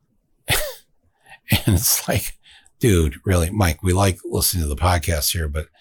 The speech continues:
can't you just do, like, a happy podcast? It's the middle of summer. It's the middle of July. You know, why do we need to know that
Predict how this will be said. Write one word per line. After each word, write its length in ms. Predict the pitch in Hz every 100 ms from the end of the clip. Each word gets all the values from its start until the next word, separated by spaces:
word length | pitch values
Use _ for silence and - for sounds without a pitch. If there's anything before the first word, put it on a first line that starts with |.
| - - _ -
can't 300 | - 139 -
you 80 |
just 240 | 127 117 -
do, 100 | 107
like, 180 | 95 82
a 380 | 73 - -
happy 280 | 82 90 98
podcast? 680 | - 95 87 98 92 - - _ _ - - _
It's 220 | - -
the 120 | - 82
middle 300 | 98 101 98
of 100 | -
summer. 520 | - 110 98 92 90
It's 200 | 80 -
the 80 | 82
middle 300 | 87 82 76
of 100 | 69
July. 880 | - - 95 107 104 95 92 87 - _ _ _ _ _ _
You 180 | - 104
know, 420 | 98 90 82 90 _ _ _ _ _ _ _ _ _ -
why 320 | 101 110 131
do 80 | 135
we 180 | 135 127
need 320 | 123 123 120
to 120 | -
know 460 | 104 90 90 87 - -
that 340 | 98 87 87